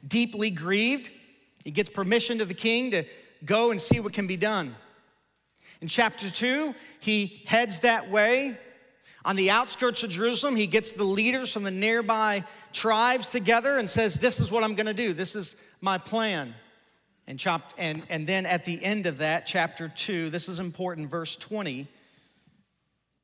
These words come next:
Chapter two, he gathers the team, and then at the end of chapter two, he says, "The God of heaven will make us prosper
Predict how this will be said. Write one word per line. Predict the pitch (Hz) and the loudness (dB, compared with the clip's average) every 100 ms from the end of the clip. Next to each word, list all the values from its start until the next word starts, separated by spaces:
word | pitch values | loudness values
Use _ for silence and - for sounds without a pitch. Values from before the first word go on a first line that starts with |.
| _ _ _ _ _ _ _ _ _ _ _ _ _ _ | _ _ _ _ _ _ _ _ _ _ _ _ _ _
Chapter | - 165 - | -4 -4 -4
two, | 156 196 202 190 | -8 -4 -2 0
he | 170 160 151 - _ _ _ _ _ _ _ _ _ _ _ _ _ _ _ 139 | -2 -2 -6 -12 _ _ _ _ _ _ _ _ _ _ _ _ _ _ _ -2
gathers | 175 185 196 180 | 2 2 0 -4
the | 180 | -4
team, | - 185 180 175 180 175 - _ _ _ _ _ - | -2 -2 0 -2 -4 -6 -14 _ _ _ _ _ -10
and | 151 | -4
then | 175 | -2
at | 180 160 | -2 -2
the | 170 | -4
end | 190 202 | -2 -2
of | 175 | -4
chapter | - 170 160 165 | -2 -2 -2 -8
two, | - 175 | -6 -6
he | 160 | -4
says, | 151 180 165 151 | -4 -4 -4 -4
"The | 147 | -4
God | 170 170 208 | 0 2 0
of | 175 | -4
heaven | - 196 185 196 202 - _ _ _ | -2 -2 -2 -6 -8 -14 _ _ _
will | 156 160 | -8 -4
make | 160 170 | -4 -4
us | 160 | -10
prosper | - 165 151 - - 120 | -4 -4 -2 -6 -12 -16